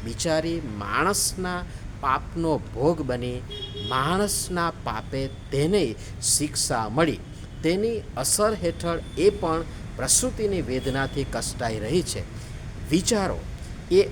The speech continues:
અચળ પર્વત અને અડીખમ ઊભા રહેનારા ડુંગરો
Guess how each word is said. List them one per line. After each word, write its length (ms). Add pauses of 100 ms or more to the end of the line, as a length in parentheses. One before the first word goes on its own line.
(160)
અચળ 640 (180)
પર્વત 560 (160)
અને 300
અડીખમ 540 (240)
ઊભા 480
રહેનારા 800
ડુંગરો 800